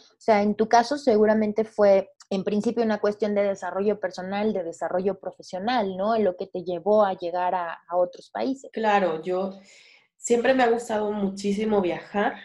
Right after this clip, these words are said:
Speaker 2: pero nunca me había imaginado, sí, decía yo, eh, "Quiero ir a, a conocer el viejo continente, quiero cruzar el charco", esa parte lo tenía, la tenía clara,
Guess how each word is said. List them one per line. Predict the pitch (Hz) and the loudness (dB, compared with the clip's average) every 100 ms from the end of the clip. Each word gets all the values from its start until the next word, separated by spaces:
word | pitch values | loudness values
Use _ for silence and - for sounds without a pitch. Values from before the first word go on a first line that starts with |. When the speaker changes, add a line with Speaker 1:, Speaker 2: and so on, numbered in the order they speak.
| - | 2
Speaker 2:
pero | 196 190 | 2 2
nunca | 190 196 208 214 | 0 0 0 2
me | 214 | 4
había | 190 180 | 4 4
imaginado, | 196 196 220 208 202 196 196 - | 2 0 -4 0 2 2 0 -4
sí, | - 240 214 | -12 -8 -6
decía | - 165 160 | -6 -6 -6
yo, | 160 156 156 | -6 -4 -2
eh, | 165 156 - _ | -4 -6 -10 _
"Quiero | - 226 233 | 4 6 6
ir | |
a, | 233 220 202 - - - - | 4 0 -4 -8 -18 -12 -8
a | 185 | -4
conocer | 196 180 196 214 | -2 0 0 0
el | 220 | 2
viejo | 202 208 220 | 2 2 0
continente, | - 196 190 165 170 180 170 160 | -2 -2 -2 -4 -4 -4 -6 -8
quiero | 185 214 | -2 -2
cruzar | 214 202 170 175 | -2 -4 -2 -2
el | 185 | -4
charco", | - 165 160 - 165 | -2 -2 -2 -4 -4
esa | 175 196 | -2 -2
parte | 196 202 | -2 -4
lo | 208 202 | -4 -4
tenía, | 170 165 160 - | -4 -4 -8 -10
la | 165 156 | -12 -10
tenía | 160 160 151 | -8 -8 -6
clara, | 185 175 170 190 | -2 -2 -2 -6